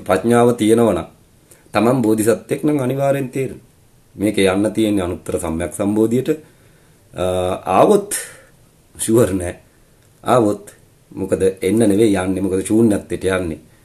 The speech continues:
අර ප්‍රථම වරට ගියපු පිනට, ප්‍රථම වරට සම්බෝධියට ගියපු පිනට නැගිටින්න දෙන එකක් වෙනෝ. දෙන කෙ-, ඒ කියන්නේ ගන්න කෙනාටත් යලි නොලැබෙන දුර්ලභ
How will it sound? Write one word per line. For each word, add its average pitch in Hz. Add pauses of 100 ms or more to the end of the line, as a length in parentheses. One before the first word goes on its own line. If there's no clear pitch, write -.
(580)
අර 165
ප්‍රථම 131
වරට 147
ගියපු 117 (760)
පිනට, 170 (640)
ප්‍රථම 147
වරට 151
සම්බෝධියට 127
ගියපු 98
පිනට 131
නැගිටින්න 127
දෙන 123
එකක් 117
වෙනෝ. 123 (500)
දෙන 107 (200)
කෙ-, - (100)
ඒ -
කියන්නේ 80
ගන්න 101
කෙනාටත් 131 (260)
යලි 95
නොලැබෙන 110
දුර්ලභ 113